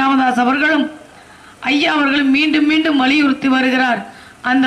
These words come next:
கோரிக்கைக்காக உங்களோடு என்றென்றும் களம் நிற்பேன் என்று இந்த தருணத்தில் கூறிக்கொண்டு, ரொம்ப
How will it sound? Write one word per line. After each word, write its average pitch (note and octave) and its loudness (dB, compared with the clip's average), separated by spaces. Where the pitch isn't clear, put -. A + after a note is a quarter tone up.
கோரிக்கைக்காக C#4 -2
உங்களோடு C4+ 2
என்றென்றும் C#4 0
களம் D4 0
நிற்பேன் C#4+ 0
என்று C4+ 2
இந்த C4+ 2
தருணத்தில் C#4+ -2
கூறிக்கொண்டு, C4+ 0
ரொம்ப C#4 2